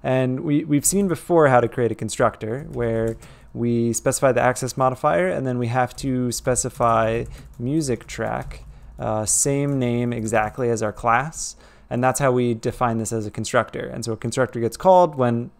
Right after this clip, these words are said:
we instantiate this class. And so we can create a, a default constructor that's not terribly helpful, where we're just gonna set the track title to unknown title. Uh, let's set the artist name to unknown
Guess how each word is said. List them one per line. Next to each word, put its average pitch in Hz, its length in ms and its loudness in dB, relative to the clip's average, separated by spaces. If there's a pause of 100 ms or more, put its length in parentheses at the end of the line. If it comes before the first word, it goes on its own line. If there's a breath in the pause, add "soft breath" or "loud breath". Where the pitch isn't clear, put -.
(380)
we 117 160 0
instantiate 117 680 0
this 117 160 -6
class. - 480 -6 (480 soft breath)
And 123 100 -4
so 139 80 2
we 170 60 4
can 180 120 2
create 185 200 4
a, 143 80 -2 (240)
a 147 100 -2
default 143 380 4
constructor 123 440 0
that's 123 200 -4
not 170 160 0
terribly 156 300 0
helpful, 120 520 0 (280 loud breath)
where 120 180 2
we're 135 160 4
just 135 180 -4
gonna 127 220 -2
set - 460 0 (340 soft breath)
the 113 240 0
track 123 280 0
title 123 440 2
to 117 440 -2
unknown 113 1000 -4
title. 170 600 -2 (1080 loud breath)
Uh, 117 560 -4
let's 101 260 -8
set - 300 -6
the - 160 -10
artist 151 520 -2
name 139 580 -6
to 131 540 -10
unknown 120 1160 -8